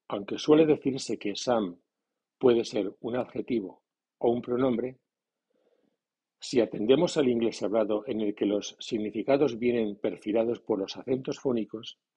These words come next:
tenemos que añadir que hay casos en los que some, acompañado de un sustantivo, tiene acento débil, lo cual es propio de los artículos, por lo que tenemos que añadir que some,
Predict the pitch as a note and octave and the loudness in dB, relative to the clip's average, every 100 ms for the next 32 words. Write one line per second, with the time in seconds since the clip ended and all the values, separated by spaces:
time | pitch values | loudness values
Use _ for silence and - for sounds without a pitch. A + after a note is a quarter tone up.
0 | _ _ _ _ - A#2+ C3+ D#3 - B2+ | _ _ _ _ 2 6 6 4 2 -2
1 | A2+ A2 A#2 A2 A2 A#2+ C3+ D#3 C#3+ A2+ | 0 2 0 0 0 2 0 -4 -4 -8
2 | A2+ - _ _ _ _ _ _ - A2+ | -8 -16 _ _ _ _ _ _ -2 0
3 | A2+ - - G#2 - - - D#3 C#3+ D3 | 0 -4 -4 -4 -6 -14 -2 0 0 -2
4 | E3 _ _ _ _ _ _ _ _ - | -8 _ _ _ _ _ _ _ _ -6
5 | A#2+ A2+ G#2+ G#2 A2 C3 A#2+ F2 A2+ A#2+ | -6 -2 -4 -2 2 2 2 -2 -4 -6
6 | D3 - B2+ D#3+ C3 C3 D3 _ _ _ | -8 -4 -4 -2 -4 -4 -8 _ _ _
7 | - C#3 C3+ A#2+ - A#2 G#2+ A2 C3+ A#2+ | -4 2 2 0 -2 -2 -2 0 2 2
8 | B2 C3+ _ - A#2+ - C#3 B2 A#2+ - | 0 -6 _ -2 -2 4 4 4 0 -6
9 | C#3 - B2+ A#2 G#2 - F#2+ - C3+ G2+ | -4 0 2 2 -2 -4 -6 -4 -4 -6
10 | G2 - _ _ _ _ _ _ _ - | -8 -14 _ _ _ _ _ _ _ -4
11 | A2 G2+ A2 G#2+ A#2+ B2+ - A2+ A2 G#2+ | -2 -2 -2 0 2 2 0 -4 -2 -2
12 | G#2 - - - C#3 B2 | -2 -6 -8 -2 0 0